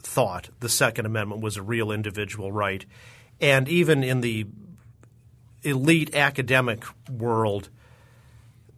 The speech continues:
that, that idea, which was sort of widely accepted in, for much of our country's history, but then be-, became, uh, anathema as of, say, nineteen seventy-five,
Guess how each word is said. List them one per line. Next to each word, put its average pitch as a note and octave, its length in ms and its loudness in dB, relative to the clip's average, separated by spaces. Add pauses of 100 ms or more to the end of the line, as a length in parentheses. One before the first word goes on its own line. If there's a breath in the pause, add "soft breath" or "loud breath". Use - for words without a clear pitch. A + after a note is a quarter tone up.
(160)
that, C3 440 4
that D#3 220 6
idea, B2+ 280 4
which A#2+ 220 -4
was A2 120 -4
sort C3 220 0
of G2+ 220 -8 (560)
widely C#3 360 6
accepted E3+ 520 4
in, A#2 220 -2 (120 loud breath)
for - 160 0
much C#3 220 6
of B2 60 0
our A#2 80 2
country's A#2+ 360 -2
history, A#2+ 340 0
but A2 180 -6
then A2 180 0
be-, G2+ 200 -6 (440)
became, G#2+ 600 -2 (440 soft breath)
uh, G2+ 360 0
anathema C3 800 2 (280)
as A2+ 220 -2
of, G2+ 100 -6
say, - 160 -2
nineteen A2 280 -4
seventy-five, G#2+ 840 0